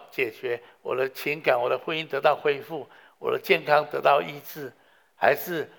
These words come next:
你认真遵行神的旨意？我认为真正的盼望在当你认真遵行神的旨意，神说他所应许的就必要成就。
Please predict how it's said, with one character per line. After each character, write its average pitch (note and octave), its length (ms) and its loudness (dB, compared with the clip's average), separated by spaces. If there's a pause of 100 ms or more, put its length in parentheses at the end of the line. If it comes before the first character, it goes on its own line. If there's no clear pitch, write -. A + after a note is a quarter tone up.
(320)
你 C3 280 -10
认 F3+ 240 4
真 D#3 280 -2
遵 E3 260 -6
行 C3 220 -10
神 C3 200 -6
的 B2+ 100 -4
旨 B2 300 -16
意？ C#3+ 200 -16 (300)
我 - 120 0
认 D3+ 220 4
为 B2+ 200 2 (440)
真 E3 240 -2
正 E3 200 -2
的 C#3 120 -4
盼 E3+ 260 2
望 D#3 180 4
在 D#3 260 4 (260)
当 E3 200 2
你 C3+ 160 -6
认 F3+ 200 4
真 E3 240 0
遵 E3 240 -4
行 C#3 200 -8
神 C3+ 220 -6
的 C3 80 -2
旨 C3 340 -14
意， D3 220 -14 (300)
神 D3 220 -2
说 D#3+ 300 4 (160)
他 E3 160 8
所 D3 220 0
应 F#3 300 -2
许 B2+ 200 -14
的 C#3+ 200 0
就 D#3 180 0
必 E3 140 -8
要 D3 160 6
成 B2+ 260 -6
就。 C#3+ 220 0